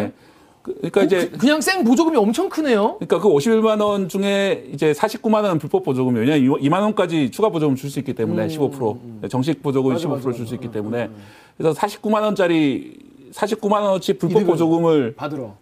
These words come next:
Speaker 1: 주는 이제 성지들이 이제
Speaker 2: 어.
Speaker 1: 한두 군데가 아니라 저 검색해 보니까 열 군데 넘게 이렇게 쭉 나오더라고요. 그래서
Speaker 2: 어.
Speaker 1: 이 수도권의 이름이 간판이 없는 가게에 이제 끼익 하고 문 열고 들어가면은 딱 적혀 있어요. 뭐라고 적혀 있냐면은 어,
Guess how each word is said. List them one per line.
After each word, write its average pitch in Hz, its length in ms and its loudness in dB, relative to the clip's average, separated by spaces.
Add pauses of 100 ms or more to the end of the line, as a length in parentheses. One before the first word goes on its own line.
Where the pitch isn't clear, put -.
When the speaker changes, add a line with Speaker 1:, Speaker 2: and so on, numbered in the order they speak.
Speaker 1:
주는 180 440 0
이제 147 100 0
성지들이 175 540 0
이제 127 400 2
Speaker 2:
어. 120 120 -10
Speaker 1:
한두 247 280 0
군데가 202 260 2
아니라 135 140 2
저 151 120 0
검색해 175 320 2
보니까 160 280 0
열 127 120 4
군데 170 220 0
넘게 123 220 0
이렇게 - 120 -6
쭉 - 140 -14
나오더라고요. 104 480 -6
그래서 117 380 -4
Speaker 2:
어. 113 120 -14 (440)
Speaker 1:
이 123 80 -2
수도권의 151 1200 2
이름이 214 340 4
간판이 196 380 2
없는 147 220 4
가게에 135 440 2
이제 110 160 -4
끼익 196 540 0
하고 175 120 4
문 156 200 4
열고 156 160 4
들어가면은 135 840 2 (380)
딱 - 160 -6
적혀 190 220 4
있어요. 160 260 4
뭐라고 135 240 4
적혀 139 180 2
있냐면은 143 600 2 (600)
어, 110 220 2